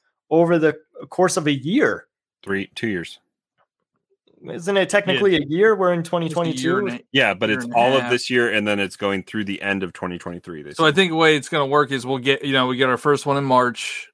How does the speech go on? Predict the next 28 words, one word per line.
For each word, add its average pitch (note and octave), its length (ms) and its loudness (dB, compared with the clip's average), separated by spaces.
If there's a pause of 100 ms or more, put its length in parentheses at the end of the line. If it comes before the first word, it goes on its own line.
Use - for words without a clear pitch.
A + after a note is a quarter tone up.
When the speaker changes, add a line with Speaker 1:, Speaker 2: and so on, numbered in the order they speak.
Speaker 3:
then B2 180 -2
we'll B2 100 0
probably C3+ 280 4
get B2+ 200 0
one C3 200 2
in B2+ 120 0
the B2 100 0
summer. A#2+ 680 -2 (160)
We'll C3 100 -10
get B2+ 100 0
a - 20 -2
pack B2+ 240 0
in C3 100 -4
the B2+ 80 -2
summer, A#2 480 0 (400)
then A#2+ 80 -8
we'll A#2+ 120 -4
get B2 160 0
one C3+ 180 2
in C#3 380 -4 (280)
fall, B2 640 2 (380)
then A2+ 100 -8
another B2 340 2
one D3 240 4
in C#3 160 -2
next C#3+ 280 0
March, C3 640 -2
summer, A#2+ 560 -4